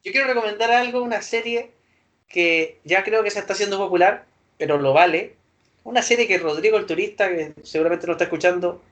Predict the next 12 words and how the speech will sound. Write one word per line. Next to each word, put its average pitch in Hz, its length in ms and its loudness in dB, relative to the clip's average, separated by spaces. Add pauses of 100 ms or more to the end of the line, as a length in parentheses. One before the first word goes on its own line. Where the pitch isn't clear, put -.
nos 160 140 4
recomendaba 156 520 4
y 170 60 -2
nos 156 80 -4
recomendaba 151 560 0
con 165 80 -2
la 156 80 -2
Milén, 185 360 -8 (460)
no 160 120 -6
le 156 80 -2
hacíamos 165 360 -6
caso, 180 460 -4